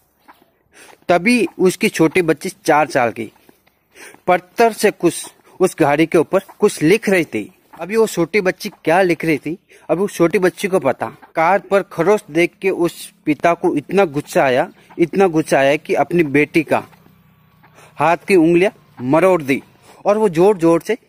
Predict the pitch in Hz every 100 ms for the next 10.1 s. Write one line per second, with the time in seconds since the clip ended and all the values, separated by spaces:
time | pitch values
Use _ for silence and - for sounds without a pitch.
0 | _ - 165 165 165 160 135 113 104 -
1 | _ _ _ _ _ _ - - 180 -
2 | 240 185 180 175 190 156 165 175 156 196
3 | 190 185 165 - 233 262 _ _ _ 139
4 | 151 - - 175 190 135 127 165 - 147
5 | - _ _ 151 - - 156 151 135 143
6 | 220 - 185 147 127 107 - - - 208
7 | - 170 - 190 165 175 143 143 - 151
8 | 185 - 185 180 - 196 208 156 143 127
9 | 120 - 95 - - - _ _ - -
10 | 170